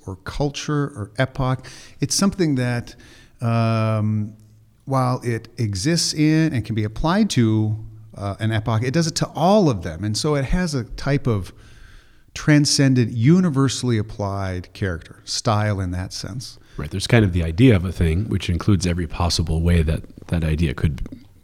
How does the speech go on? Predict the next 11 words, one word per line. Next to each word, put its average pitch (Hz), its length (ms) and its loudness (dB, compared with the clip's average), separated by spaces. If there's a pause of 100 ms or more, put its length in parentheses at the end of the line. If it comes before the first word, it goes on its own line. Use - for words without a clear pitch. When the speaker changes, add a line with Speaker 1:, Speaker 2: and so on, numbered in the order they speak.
(120)
Speaker 2:
take - 300 -2
form 113 440 6
in 85 120 0
real 76 160 -2
life. 78 260 -2
So - 140 -6
there's 76 300 -4
Kyrie-ness, 82 1120 0 (120)
right? 90 300 -4
Then 101 180 2
you, 101 80 -2